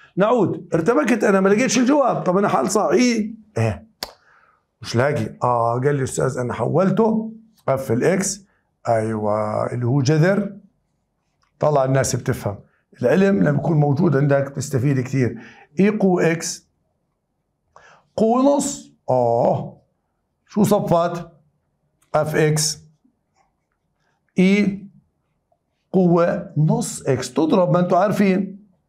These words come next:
هسه اشتقها، اف فتحة الاكس، شو طلعت معاه؟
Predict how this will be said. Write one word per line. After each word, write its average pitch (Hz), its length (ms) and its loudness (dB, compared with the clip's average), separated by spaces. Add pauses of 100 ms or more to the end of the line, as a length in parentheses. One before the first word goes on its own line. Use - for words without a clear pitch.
(640)
هسه 156 220 0
اشتقها، - 600 -4 (400)
اف 131 220 -4
فتحة 120 220 -2
الاكس، 120 500 -6 (680)
شو - 160 -6
طلعت 135 380 0
معاه؟ 123 440 -2